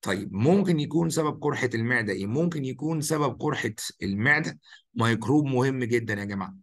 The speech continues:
ميكروب مهم جدًا، لابد وأنت بتذاكر تاخد بالك منه. هو ميكروب اسمه الهيليكوباكتر بايلوري، ده نوع من أنواع البكتيريا. وهتيجي تقول لي: "طب والهيليكوباكتر بايلوري دي بتعيش إزاي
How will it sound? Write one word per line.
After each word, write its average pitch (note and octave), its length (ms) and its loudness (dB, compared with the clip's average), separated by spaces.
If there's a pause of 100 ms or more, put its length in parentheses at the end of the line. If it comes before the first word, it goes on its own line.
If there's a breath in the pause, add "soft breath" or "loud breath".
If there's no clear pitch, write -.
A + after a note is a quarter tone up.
(120)
ميكروب G#2+ 680 2 (120)
مهم A2 400 0
جدًا، B2+ 440 0 (320 loud breath)
لابد A2 420 2
وأنت B2 260 2
بتذاكر A2 440 -2
تاخد A2+ 300 -4
بالك A2+ 340 -2 (140)
منه. D#3+ 420 2 (340 loud breath)
هو C3 240 4
ميكروب A2+ 580 -2
اسمه A#2+ 580 0
الهيليكوباكتر A2 880 0
بايلوري، F#2+ 580 -2
ده G#2 100 -4
نوع G#2 180 0
من G2 140 -4
أنواع G2+ 260 0
البكتيريا. D#3+ 680 2 (400)
وهتيجي D3+ 500 0
تقول C#3 200 0
لي: C#3 80 2
"طب A#2+ 160 -2
والهيليكوباكتر B2+ 760 0
بايلوري A#2+ 440 -2
دي B2 140 -4
بتعيش A#2+ 500 -2
إزاي B2+ 520 0